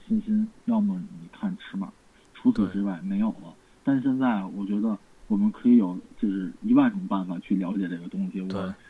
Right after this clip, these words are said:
Speaker 1: 我，我每天微信里啪啪啪啪收到的这种什么订阅，
Speaker 2: 嗯。
Speaker 1: 那我微博里每天的多少多少的圈儿，然后我可以看到海外的，看 Instagram，我可以看国外的网站、
Speaker 2: 是。
Speaker 1: 论坛。那现在的加上各种杂志，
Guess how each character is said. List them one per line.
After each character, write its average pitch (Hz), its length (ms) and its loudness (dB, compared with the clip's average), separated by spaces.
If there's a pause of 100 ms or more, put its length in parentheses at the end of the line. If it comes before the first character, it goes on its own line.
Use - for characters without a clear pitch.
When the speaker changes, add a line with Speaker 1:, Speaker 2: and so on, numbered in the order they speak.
(160)
Speaker 1:
我， - 200 2 (160)
我 117 100 4
每 110 180 6
天 131 200 0
微 139 160 10
信 117 240 2
里 92 140 -2
啪 131 220 -8
啪 131 140 -4
啪 127 140 -4
啪 120 200 -4
收 127 200 2
到 113 160 4
的 107 120 0
这 104 140 0
种 92 140 -6
什 95 100 -6
么 98 120 -2
订 120 180 6
阅， 110 240 6
Speaker 2:
嗯。 98 60 -10 (420)
Speaker 1:
那 107 160 2
我 98 60 0
微 131 140 8
博 120 220 6
里 123 80 8
每 98 180 2
天 117 280 0
的 107 100 -2 (240)
多 139 100 4
少 120 80 4
多 120 140 4
少 107 80 2
的 90 120 -4
圈 - 200 -2
儿， 120 160 0 (340)
然 - 140 0
后 113 140 0
我 98 160 -2
可 - 180 2
以 117 60 8
看 123 200 -2
到 104 140 2
海 98 280 -6
外 110 180 0
的， 104 140 -2
看 104 300 0 (280)
Instagram， 123 580 0
我 107 80 -2
可 117 60 -2
以 104 60 0
看 - 200 -2
国 104 140 -4
外 113 100 -2
的 107 60 -2
网 95 200 -10
站、 233 140 -2
Speaker 2:
是。 185 120 -2
Speaker 1:
论 101 160 -4
坛。 - 300 -10 (360)
那 117 140 2 (180)
现 131 140 2
在 120 160 0
的 101 120 0 (100)
加 120 120 0
上 117 120 2
各 131 160 2
种 92 200 -4
杂 - 200 -8
志， 110 280 -2